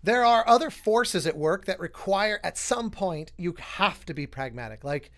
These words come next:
like, if I, if I, if there's just not enough money to do what I think theoretically would be perfect, I have to think of something else. Now, I actually believe that's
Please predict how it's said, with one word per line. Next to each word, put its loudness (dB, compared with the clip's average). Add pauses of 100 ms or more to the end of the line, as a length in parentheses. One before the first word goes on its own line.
(500)
like, -2
if -4
I, 0 (160)
if -4
I, 0 (220)
if -8
there's -2
just -8
not 2
enough -4
money -4
to -14
do -6
what -6
I -6 (840)
think -6
theoretically 0
would -8
be -8
perfect, -12 (500)
I 0
have 4
to -6
think -4
of -8
something -4
else. -2
Now, -6
I 6
actually 0
believe -2
that's 2